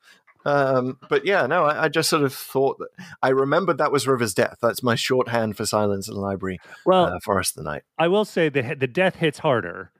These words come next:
Speaker 2: and
Speaker 1: Mm.
Speaker 2: everything else hits harder. And the, the sort of final coda where she's in the computer,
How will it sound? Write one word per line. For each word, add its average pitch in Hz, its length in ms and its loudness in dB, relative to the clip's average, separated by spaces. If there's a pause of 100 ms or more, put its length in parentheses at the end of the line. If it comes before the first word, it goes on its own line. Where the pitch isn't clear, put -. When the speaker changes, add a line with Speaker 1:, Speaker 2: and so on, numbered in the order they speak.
(200)
Speaker 2:
and 123 360 0
Speaker 1:
Mm. 90 260 -8
Speaker 2:
everything 135 460 2
else 120 220 2
hits 117 160 -2
harder. 110 260 2
And 107 140 0
the, 110 80 -2
the 104 120 -2
sort 113 220 2
of 98 80 0
final 113 380 2
coda 123 380 2
where 104 160 0
she's 98 220 -6
in 104 100 -6
the 101 60 -8
computer, 95 640 2